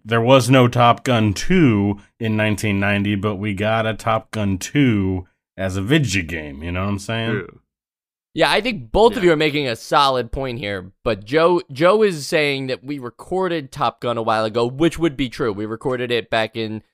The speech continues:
Speaker 3: uh, September of twenty nineteen, whereas it
Speaker 1: Yikes.
Speaker 3: is now, yeah, it is now March of twenty twenty-three,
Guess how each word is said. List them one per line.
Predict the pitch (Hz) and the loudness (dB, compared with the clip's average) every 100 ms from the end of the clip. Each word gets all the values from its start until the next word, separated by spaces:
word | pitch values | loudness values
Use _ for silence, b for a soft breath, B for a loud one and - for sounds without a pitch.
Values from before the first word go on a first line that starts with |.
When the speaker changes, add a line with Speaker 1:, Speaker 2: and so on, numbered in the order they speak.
| _ | _
Speaker 3:
uh, | - 101 98 | -6 -4 -4
September | - 98 165 151 139 135 | -6 -6 -2 0 0 -2
of | - 110 | -4 -8
twenty | - 120 | -8 -8
nineteen, | 113 104 104 185 202 185 180 185 _ _ - | -6 -8 -8 -6 -4 -4 -4 -8 _ _ -4
whereas | 123 123 113 110 107 | 0 0 0 0 -2
it | 82 | -4
Speaker 1:
Yikes. | 123 | -4
Speaker 3:
is | 113 107 104 | -4 -6 -4
now, | 120 139 135 131 | 0 2 2 0
yeah, | 123 117 | -2 -4
it | 107 | -4
is | 113 | -4
now | 120 110 | -2 -2
March | 107 120 123 120 123 | -2 -2 -2 -4 -12
of | 98 | -10
twenty | - 117 | -8 -8
twenty-three, | 113 110 104 - 208 240 135 117 120 | -8 -12 -12 -12 -4 -2 0 -4 -8